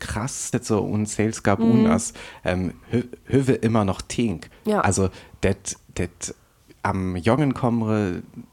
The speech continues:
Speaker 1: det, det blut, wat für Wiffern as
Speaker 2: Mhm.
Speaker 1: an, wann ein Mann irgendwas de, wat, wat ein Bett nur as is, ähm,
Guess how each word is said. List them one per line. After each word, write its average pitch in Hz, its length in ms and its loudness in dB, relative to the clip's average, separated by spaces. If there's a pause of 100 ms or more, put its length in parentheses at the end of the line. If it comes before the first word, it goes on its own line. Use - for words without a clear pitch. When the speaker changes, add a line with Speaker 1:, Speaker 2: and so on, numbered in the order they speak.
Speaker 1:
det, 98 160 -8
det 98 220 -6
blut, 120 540 0 (360)
wat 101 160 -4
für 87 220 -2
Wiffern 90 340 -2
as 262 260 0
Speaker 2:
Mhm. - 20 2
Speaker 1:
an, 85 240 0 (340)
wann 95 220 0
ein 98 200 0
Mann 95 540 -2
irgendwas 135 480 -2 (380)
de, 110 260 0
wat, - 300 -2 (400)
wat - 180 -6
ein 104 100 -4
Bett - 280 -4
nur 120 360 2
as - 280 -2
is, - 360 -8 (440)
ähm, 87 480 -2